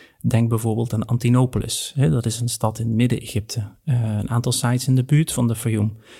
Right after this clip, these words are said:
Maar ook in Luxor zijn er een aantal, eh, portretten bekend. En vanaf de jaren negentig zijn er opgravingen geweest in, eh, Marina El Alamein. Dat is ten westen van Alexandrië. Daar zijn er ook een aantal aangetroffen.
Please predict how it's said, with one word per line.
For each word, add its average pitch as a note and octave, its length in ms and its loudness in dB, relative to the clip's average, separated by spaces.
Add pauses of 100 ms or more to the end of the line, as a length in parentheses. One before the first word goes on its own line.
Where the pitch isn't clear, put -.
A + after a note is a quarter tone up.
(100)
Maar A2 140 4
ook D3 140 4
in C#3+ 80 6
Luxor C3+ 540 2
zijn A#2+ 240 2
er A2+ 60 2
een A#2 120 -2
aantal, A#2 480 0
eh, A#2 100 0 (100)
portretten A2+ 440 -4
bekend. - 680 -4
En C3+ 420 2
vanaf - 240 -6
de B2 80 -4
jaren A#2 240 2
negentig C3+ 560 2
zijn C3 200 -2
er B2 60 2
opgravingen B2+ 580 0
geweest A#2 460 -2
in, A#2 340 0
eh, G#2+ 160 -4
Marina A#2 420 2
El - 160 -2
Alamein. G#2+ 480 2
Dat D3+ 140 -2
is - 140 -4
ten A2 140 -4
westen G#2+ 260 -4
van C3+ 160 -8
Alexandrië. D#3 640 0 (520)
Daar D#3+ 140 6
zijn E3 120 8
er - 60 2
ook - 180 2
een D3 100 4
aantal A2 300 0
aangetroffen. A2 640 0